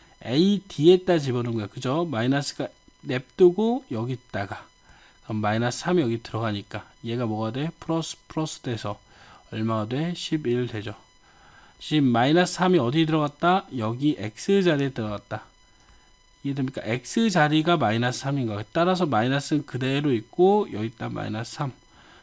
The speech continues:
자, 요거 계산하니까 구가 되고요. 여기 앞에 마이너스 있어. 마이너스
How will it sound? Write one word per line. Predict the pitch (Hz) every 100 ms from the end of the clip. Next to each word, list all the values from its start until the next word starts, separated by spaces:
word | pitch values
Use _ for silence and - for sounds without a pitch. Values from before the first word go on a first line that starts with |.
| -
자, | 127
요거 | 147
계산하니까 | 143 135 160 156 151 143 139
구가 | - 117 120
되고요. | 120 101 101 101 - _ -
여기 | 107 113
앞에 | 98 - 135
마이너스 | 113 101 107 107 -
있어. | 104 - 131 147
마이너스 | 147 101 101 107 -